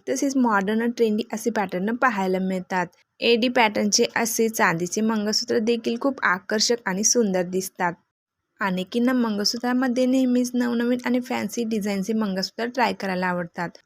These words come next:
तुम्हाला देखील नेहमीच नवनवीन पॅटर्नचे मंगळसूत्र ट्राय करायची आवड असेल, तर तुम्ही असे चांदीचे मंगळसूत्र नक्की ट्राय करा. मॉडर्न, हाय क्लास, ट्रेंडी दिसण्यासाठी असे चांदीचे मंगळसूत्र घालण्याची सध्या खूपच फॅशन सुरू आहे.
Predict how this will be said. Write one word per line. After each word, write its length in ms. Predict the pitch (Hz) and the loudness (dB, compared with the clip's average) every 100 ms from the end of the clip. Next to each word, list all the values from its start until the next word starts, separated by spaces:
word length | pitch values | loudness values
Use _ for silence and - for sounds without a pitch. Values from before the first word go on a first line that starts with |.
| - | -4
तुम्हाला 300 | 190 175 185 | 0 2 2
देखील 360 | 196 226 240 | 2 0 2
नेहमीच 340 | 247 247 233 226 | 2 2 0 -2
नवनवीन 380 | 226 202 190 208 | -2 -2 0 0
पॅटर्नचे 440 | 226 208 220 214 | 0 0 -2 -2
मंगळसूत्र 480 | 226 220 208 - 233 226 | 0 0 -2 -2 -4 0
ट्राय 180 | 202 185 | -2 -2
करायची 380 | 214 226 220 262 | -2 -2 -2 -2
आवड 280 | 202 185 214 - | -2 0 -2 -2
असेल, 420 | 240 226 214 190 214 | -6 -2 0 0 -2
तर 60 | 220 | -4
तुम्ही 200 | 226 220 226 | -2 -2 -2
असे 160 | 220 233 | -4 -4
चांदीचे 520 | 233 208 185 185 226 | 0 0 0 -2 0
मंगळसूत्र 460 | 220 202 190 - 233 | 0 0 -4 -2 0
नक्की 380 | 247 220 - | 0 -2 -6
ट्राय 260 | 226 226 196 | -4 0 -2
करा. 280 | 175 185 175 _ _ - | -2 -2 -2 _ _ -10
मॉडर्न, 580 | 208 208 185 175 175 175 | -2 4 4 4 0 0
हाय 260 | 180 190 190 | -2 -2 -2
क्लास, 300 | 202 196 - | -2 -2 -2
ट्रेंडी 300 | 196 180 175 | -2 -2 -2
दिसण्यासाठी 540 | 214 220 233 247 233 - | -4 -2 -4 -4 -4 -4
असे 180 | 214 233 | -4 -4
चांदीचे 440 | 226 233 214 202 220 | 0 0 2 0 0
मंगळसूत्र 480 | 214 202 196 - | 0 -2 -4 -6
घालण्याची 380 | 214 208 190 190 | -4 -2 -2 -2
सध्या 340 | 214 208 190 220 | -4 -2 -2 -2
खूपच 360 | 233 202 196 - | -4 -4 -8 -6
फॅशन 300 | 220 180 190 | -6 -6 -4
सुरू 280 | 214 262 208 | 0 0 2
आहे. 300 | 180 170 175 | 0 -2 -8